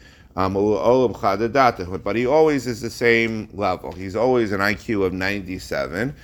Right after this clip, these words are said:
We don't know if ninety-seven is high enough to be considered a bar das, so that's the suffix. Odilma pshita le, but maybe it's different.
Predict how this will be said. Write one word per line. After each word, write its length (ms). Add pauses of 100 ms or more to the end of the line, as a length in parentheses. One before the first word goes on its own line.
(160)
We 140
don't 160
know 160
if 100
ninety-seven 640
is 120
high 220
enough 260
to 80
be 100
considered 320
a 60
bar 220
das, 340
so 100
that's 220
the 120
suffix. 480 (440)
Odilma 480
pshita 500
le, 220
but 100
maybe 320
it's 200
different. 640